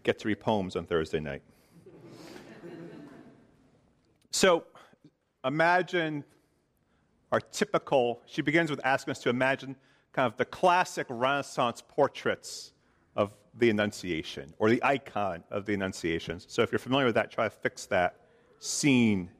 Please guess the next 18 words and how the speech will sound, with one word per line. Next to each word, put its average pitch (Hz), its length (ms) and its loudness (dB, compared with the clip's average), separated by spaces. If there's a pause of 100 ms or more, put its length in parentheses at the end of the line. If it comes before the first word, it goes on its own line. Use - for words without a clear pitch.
(680)
in 95 120 -6
your 90 120 2
mind. 80 520 0 (1600)
So 87 340 0 (240)
Levertov 110 520 2
begins. 82 500 -8 (2000)
"We 175 120 6
know 233 220 8
the 208 120 -2
scene, 135 600 -8 (720)
the 143 100 4
room, 123 560 2 (1080)
variously 170 600 4
furnished. - 800 -4 (1200)
Almost 277 300 6
always 247 260 4
a 233 60 8
lectern, 170 720 2